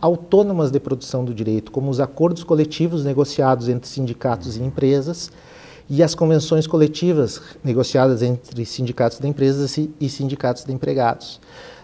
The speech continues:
Nós temos o contrato individual de trabalho, que pode criar regras específicas. Nós temos regulamentos da empresa, ou seja, em alguns momentos do direito do trabalho, várias fontes estão atuando ao mesmo tempo.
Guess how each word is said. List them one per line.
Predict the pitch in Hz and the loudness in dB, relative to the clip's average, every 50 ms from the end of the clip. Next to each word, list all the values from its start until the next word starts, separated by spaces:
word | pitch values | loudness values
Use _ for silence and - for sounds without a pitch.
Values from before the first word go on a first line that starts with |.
| - - | -6 0
Nós | 143 151 165 160 | 2 2 2 2
temos | 160 - 165 185 202 214 208 202 208 - - | 2 2 4 4 4 4 2 2 0 -2 -6
o | 175 | -6
contrato | 156 - 185 175 160 160 170 196 196 214 | -2 0 0 0 4 6 6 6 6 4
individual | 190 170 165 160 170 180 180 | 2 0 2 6 6 8 8
de | 175 175 | 6 6
trabalho, | 170 160 143 123 123 139 170 233 240 226 | 4 4 4 6 8 8 8 8 6 4
que | - | 0
pode | - - 196 175 160 160 | 0 2 4 4 4 2
criar | 160 - 160 151 143 | 0 0 2 2 2
regras | 127 123 139 135 131 131 131 117 | 2 0 0 0 0 0 -2 -2
específicas. | 127 123 - - 127 - - - 123 113 104 - - - 110 107 - - - - - | -4 -6 -6 -8 -8 -8 -8 -8 -8 -8 -8 -10 -14 -14 -14 -14 -14 -16 -18 -6 -2
Nós | 143 139 | 0 4
temos | - 202 220 185 | 4 4 4 6
regulamentos | 185 196 190 190 190 180 165 180 202 220 214 - | 6 6 6 8 8 8 8 6 4 2 2 0
da | 208 180 | 0 0
empresa, | 165 151 170 156 175 214 233 214 139 113 - - - - - - | 0 2 2 4 4 4 4 2 0 -6 -10 -12 -16 -12 -2 0
ou | 156 | 0
seja, | 151 - - 220 214 202 190 175 165 - - - - - - | 2 4 6 8 10 10 10 8 6 2 0 -4 -14 -14 -6
em | - 180 175 190 | -2 2 4 4
alguns | 196 175 165 214 294 311 294 | 4 4 2 0 0 0 2
momentos | - 262 247 202 170 160 165 160 156 | 4 4 6 6 4 2 2 0 -2
do | 147 143 | 0 0
direito | 139 131 127 131 127 123 139 123 | 2 4 4 2 2 2 -2 -6
do | 110 | -6
trabalho, | - - 110 98 98 110 135 175 196 196 156 - | -4 -4 -2 -2 2 4 4 4 4 4 0 -4
várias | 131 123 131 135 143 190 220 262 294 311 285 - - - | -6 -8 -4 4 6 8 8 10 8 8 6 4 4 -2
fontes | - - 196 214 269 285 285 - 233 | -4 0 4 4 4 4 2 -2 -4
estão | 220 220 214 - - 233 247 | -4 -4 -2 2 2 4 4
atuando | 247 240 - 220 214 233 240 240 | 4 4 6 6 8 8 8 8
ao | 233 | 8
mesmo | 240 247 233 233 254 240 | 8 6 6 4 2 4
tempo. | - 214 220 226 214 - - | 6 6 6 6 2 -6 -14